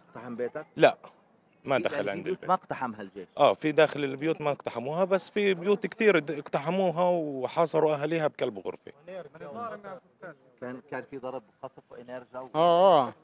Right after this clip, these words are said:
Speaker 3: من أول يوم فاتوا فيه على المخيم بلشوا بالنيقف وإنيرجا وصواريخ ودرون وعجبوا.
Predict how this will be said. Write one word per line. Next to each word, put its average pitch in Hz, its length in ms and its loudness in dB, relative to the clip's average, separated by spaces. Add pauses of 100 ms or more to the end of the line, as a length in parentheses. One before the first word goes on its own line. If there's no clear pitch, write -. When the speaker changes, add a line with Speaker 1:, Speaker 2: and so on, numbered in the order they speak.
(180)
Speaker 3:
من 143 100 -2
أول 196 260 10
يوم 208 220 8
فاتوا 190 280 4
فيه 208 140 6
على 185 120 2
المخيم 196 680 4
بلشوا 160 760 4 (560)
بالنيقف 170 600 6
وإنيرجا 160 500 6
وصواريخ 170 680 4
ودرون 165 500 4
وعجبوا. 160 680 0